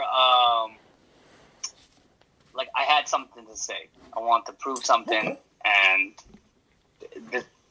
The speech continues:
Speaker 1: there was a, there was a moment where, you know, everybody was accepting of a non, you know, a non-straight white guy's voice.
Speaker 2: Sure.
Speaker 1: Which is nothing wrong with that in comedy. There's nothing wrong with that. But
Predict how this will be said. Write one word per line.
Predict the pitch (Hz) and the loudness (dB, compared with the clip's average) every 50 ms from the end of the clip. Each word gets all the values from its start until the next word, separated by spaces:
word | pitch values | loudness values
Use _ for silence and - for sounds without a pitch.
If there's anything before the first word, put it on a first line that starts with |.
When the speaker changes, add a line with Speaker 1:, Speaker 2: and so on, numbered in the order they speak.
| _ | _
Speaker 1:
there | - 127 123 | -2 0 0
was | 120 120 123 | 2 2 0
a, | 123 - - - | 0 -2 -2 -2
there | 131 123 | 0 0
was | 120 117 | 2 0
a | 123 120 | 0 -2
moment | 117 127 139 139 135 131 131 127 120 113 | 2 4 4 4 4 2 0 0 -2 -4
where, | 113 117 120 117 117 117 117 113 110 107 - _ _ _ _ _ _ _ _ _ _ | 0 2 4 4 4 4 2 0 0 -2 -4 _ _ _ _ _ _ _ _ _ _
you | 117 123 120 | -2 -2 0
know, | 117 110 104 101 98 98 - - - - - | 2 2 2 2 0 -2 -6 -14 -16 4 4
everybody | 135 135 131 131 127 - 127 123 123 127 | 4 4 6 0 -2 2 2 2 2 2
was | 123 120 123 120 | -2 -2 -4 -4
accepting | 120 107 - - 131 120 - - 120 110 107 104 104 | -4 -6 -2 0 0 0 0 0 -2 -2 -2 -2 -2
of | 98 110 107 104 101 98 - - - - _ _ _ _ _ - | 0 2 4 4 2 0 -6 -16 -20 -20 _ _ _ _ _ -4
a | 120 | -4
non, | 120 117 113 117 110 110 110 104 104 104 104 101 _ _ - - - _ _ _ _ | -2 0 0 2 2 4 4 4 4 2 -2 -8 _ _ -20 -20 -20 _ _ _ _
you | 196 202 | 0 4
know, | 156 120 101 104 | 4 6 6 6
a | 120 123 | 4 4
non-straight | 120 117 120 120 120 117 117 113 104 - - - 131 120 110 107 | 6 6 6 8 8 6 4 2 -2 -2 0 2 2 0 2 4
white | 117 117 117 - | 4 4 4 6
guy's | 117 107 110 107 | 4 2 2 2
voice. | - 139 147 139 123 123 - - _ - - | -4 -2 0 0 0 -2 -2 -10 _ -20 -16
Speaker 2:
Sure. | - - - | -12 -10 -6
Speaker 1:
Which | 143 - - - | -2 -2 0 0
is | 262 240 | 2 2
nothing | 285 285 285 254 | 2 2 2 4
wrong | 214 220 226 233 | 6 6 6 6
with | 226 202 | 4 2
that | 196 196 190 180 | 2 2 2 2
in | 170 156 | -2 -2
comedy. | - 214 226 202 - - 117 - - _ _ | 0 2 2 2 0 -2 -8 -10 -10 _ _
There's | 160 165 185 | -10 -2 -2
nothing | 202 190 170 | -2 -2 0
wrong | 147 139 131 123 | -2 -2 -2 -2
with | 127 117 | -6 -8
that. | 120 120 127 135 - | -6 -6 -6 -8 -4
But | - 143 139 | -4 -4 -4